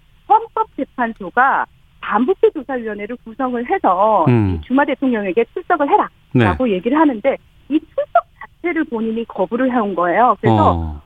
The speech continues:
Speaker 1: 헌재가 이거는 법정을 모독한 것이다라고 해서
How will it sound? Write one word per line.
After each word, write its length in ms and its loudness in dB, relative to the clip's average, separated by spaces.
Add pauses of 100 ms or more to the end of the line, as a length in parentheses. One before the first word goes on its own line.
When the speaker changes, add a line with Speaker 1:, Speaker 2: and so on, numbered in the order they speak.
Speaker 1:
헌재가 560 0
이거는 480 0
법정을 440 -4
모독한 460 -2
것이다라고 640 -2
해서 220 0